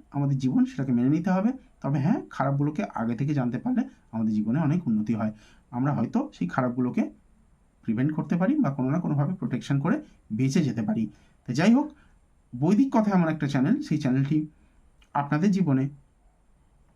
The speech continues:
একটা বলা যেতে পারে পথপ্রদর্শক হয়ে কিন্তু থাকতে পারে। তাই এহেন একটা উপকারী চ্যানেলকে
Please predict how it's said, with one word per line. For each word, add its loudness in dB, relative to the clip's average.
একটা 0
বলা 4
যেতে 2
পারে 2
পথপ্রদর্শক 0
হয়ে 2
কিন্তু -2
থাকতে -8
পারে। -2
তাই 0
এহেন 2
একটা 0
উপকারী -2
চ্যানেলকে 0